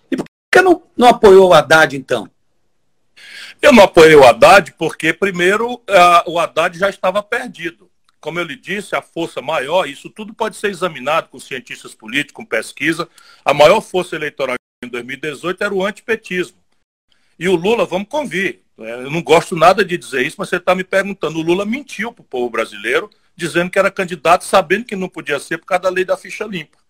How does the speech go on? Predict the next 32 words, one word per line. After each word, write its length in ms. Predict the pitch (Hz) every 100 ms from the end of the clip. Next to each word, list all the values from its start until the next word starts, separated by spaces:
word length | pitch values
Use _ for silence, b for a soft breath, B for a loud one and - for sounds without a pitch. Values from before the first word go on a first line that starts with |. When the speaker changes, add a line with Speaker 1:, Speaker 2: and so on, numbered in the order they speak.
| _ _ _ _ _ -
Speaker 2:
E 100 | 170
aí, 220 | 180 226 _ _
no 220 | 185 196
limite, 480 | 202 208 202 254 269
faltando 440 | - 185 175 170
vinte 340 | 143 240 - 214
dias, 400 | 151 175 233 196
lança 340 | 196 196 196
um 40 | 185
camarada 480 | 170 165 165 202
que 120 | 214 208
tinha 200 | 208 196
perdido 420 | 196 165 175 170
a 40 |
eleição 380 | 160 143 - 135
pra 160 | 143 139
reele-, 320 | 175 202 180 - -
a 60 |
reeleição 500 | 143 180 160 - 208
de 80 | 208
São 180 | - 160
Paulo 420 | - 151 - - _ _ _ _
e 80 | 214
que 140 | 254
aceitou 480 | 226 - 226 - 208
participar 500 | 214 202 - - 202
dessa 300 | 196 202 226
mentira 500 | 226 233 - 190 202
contra 260 | - 135 120
o 60 |
povo 220 | - 123
brasileiro. 500 | 113 117 117 98 95